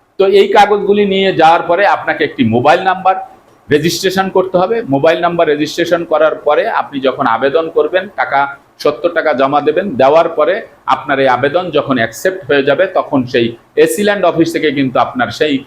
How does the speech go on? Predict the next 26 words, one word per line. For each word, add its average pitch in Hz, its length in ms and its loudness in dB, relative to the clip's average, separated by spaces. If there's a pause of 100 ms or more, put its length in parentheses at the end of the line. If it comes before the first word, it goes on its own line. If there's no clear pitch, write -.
(180)
রেজিস্ট্রেশনকৃত 156 920 0
মোবাইল 139 400 2
নাম্বারে 143 360 0
আপনার 120 300 -2
একটি 107 200 -4
মেসেজ 110 340 -2
আসবে 170 340 0 (280)
যে 139 100 2
আপনার 147 720 0
আবেদনটি 160 580 2
অ্যাকসেপ্ট - 560 -2
করা 127 220 2
হয়েছে। 120 400 2 (340)
তো 170 60 2
অ্যাকসেপ্ট 165 640 0
হয়ে 185 220 2
গেলে 208 320 -2 (180)
পরবর্তীতে 196 640 2
দুই 151 240 4
দিন 190 280 0
পরে 175 200 4
আপনাকে 160 360 -2
আর 139 240 2
একটা 175 260 0
মেসেজ 160 420 -2
দিবে, 190 220 0